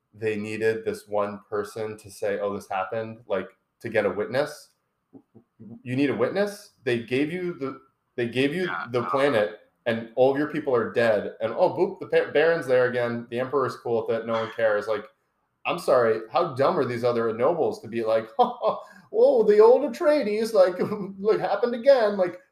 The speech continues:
Speaker 1: th-, is that, do families just go, like, poof in the night all the time? Like, I just, that was the other thing that was lost on me was, like, and again, that's probably gonna be addressed in the next film, so I'm actually gonna, I, I'll let that slide. But, uh, it, as you said, they need to pick and choose, and I
Speaker 2: Yeah.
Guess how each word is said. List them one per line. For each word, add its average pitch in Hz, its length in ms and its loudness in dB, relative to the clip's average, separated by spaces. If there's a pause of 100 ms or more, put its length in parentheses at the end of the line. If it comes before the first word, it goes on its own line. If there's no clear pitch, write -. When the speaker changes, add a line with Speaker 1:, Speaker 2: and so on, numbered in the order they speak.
Speaker 1:
th-, 175 180 -2
is 143 120 -2
that, 156 240 0
do 156 100 -6
families 165 380 -2
just 156 220 -10
go, 135 200 6
like, 117 120 -2 (160)
poof 160 180 -8 (200)
in 135 80 -6
the 123 60 -4
night 117 280 -2
all 147 140 -2
the 135 120 -10
time? 147 280 -6
Like, 156 140 -8
I 139 60 0
just, - 220 -12 (240)
that 165 160 0
was 170 100 0
the 165 80 0
other 180 120 4
thing 170 80 -4
that 151 60 -4
was 135 120 -2
lost 131 280 -2
on 120 120 -2
me 113 120 -6
was, 104 220 -6 (160)
like, 101 220 -10 (500)
and 147 100 0
again, 127 320 0
that's 123 140 -4
probably 165 180 -2
gonna 147 100 -6
be 120 80 -4
addressed 110 280 -4
in 107 60 -14
the 98 60 -8
next 95 160 -8
film, 101 120 -12
so 110 120 -8
I'm 110 80 -4
actually 110 220 -8
gonna, 101 200 -8
I, - 280 -10
I'll 131 100 0
let 98 200 -4
that 95 160 -6 (140)
slide. 87 520 -6
But, 90 200 -6 (440)
uh, 127 80 -4 (500)
it, 143 140 -12 (840)
as 110 140 -4
you 110 80 -8
said, 98 300 -4
they 101 80 -6
need 110 100 -6
to 104 80 -8
pick 110 200 -6
and 98 120 -12
choose, 95 560 -10 (500)
and 101 120 -4
I 95 60 -2
Speaker 2:
Yeah. 95 60 -8